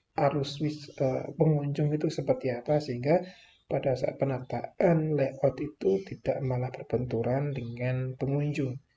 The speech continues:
Eh, dan itu, eh, tentunya juga tidak bisa, eh, tidak mengecewakan, eh, para pengguna kita, gitu. Jadi semua pengguna kita, eh, customer itu harus diprioritaskan sama, ya.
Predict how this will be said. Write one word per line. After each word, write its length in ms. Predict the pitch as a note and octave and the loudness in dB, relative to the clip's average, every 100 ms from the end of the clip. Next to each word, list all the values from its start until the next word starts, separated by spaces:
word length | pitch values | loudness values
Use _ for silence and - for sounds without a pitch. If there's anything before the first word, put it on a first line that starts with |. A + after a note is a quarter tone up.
| _ _ _ _ - | _ _ _ _ -14
Eh, 180 | A#2 - - | -10 -10 -4
dan 240 | C3 A#2+ | -2 0
itu, 320 | A#2+ D3+ D3+ D3+ _ _ - | 0 0 0 -4 _ _ -4
eh, 140 | B2+ | -2
tentunya 400 | B2+ A#2 A2+ C3 | 0 -2 -2 -2
juga 320 | D3+ C#3 - | -2 -6 -8
tidak 480 | - - - - - - _ | -10 -12 -4 -4 -4 -16 _
bisa, 320 | - D3 D#3 - C#3 | -6 -4 -6 -2 0
eh, 60 | |
tidak 240 | E3 D3+ D3 | 2 0 0
mengecewakan, 960 | C3+ C3+ C3+ B2 B2 B2 B2+ B2 B2 | -2 -2 -2 -2 -2 -4 -4 -4 -6
eh, 220 | - B2+ B2 - | -8 -10 -10 -6
para 320 | - C#3 C3 | -4 -2 -2
pengguna 560 | C3 C3 C3+ C#3+ C3+ | 0 0 2 2 2
kita, 480 | C#3 C#3 C#3 A#2 A2 | 0 0 0 -2 -4
gitu. 240 | - - B2+ | -12 -10 -8
Jadi 320 | - D3+ D3+ - - _ _ | -2 0 0 -2 -14 _ _
semua 560 | - D3+ C3+ C3+ F3+ | -4 0 2 4 6
pengguna 460 | - D3+ D3 C#3+ C3+ | 6 4 4 0 -2
kita, 640 | - - - D3+ D#3+ E3 E3 | -4 -4 2 4 6 4 0
eh, 560 | - C#3+ C3+ C3+ B2+ - - C#3+ D#3+ - - _ - | -6 -4 -4 -2 -6 -6 -4 -2 -4 -8 -18 _ -2
customer 640 | D3+ D3 C3+ A#2+ B2 B2+ - - _ - - _ _ | 0 0 -2 0 0 -2 -6 -20 _ -20 -20 _ _
itu 480 | - - F3+ F3+ F#3 | -18 4 8 8 6
harus 280 | C#3 C#3+ C#3+ | 0 -2 0
diprioritaskan 920 | C#3+ - C3 C3 - A#2+ - C#3 C#3 | -2 -2 -4 -4 -6 -8 -4 -2 -2
sama, 360 | B2+ A2+ A#2+ B2 - _ _ | -4 -4 -4 -6 -10 _ _
ya. 240 | - C#3 | -16 -14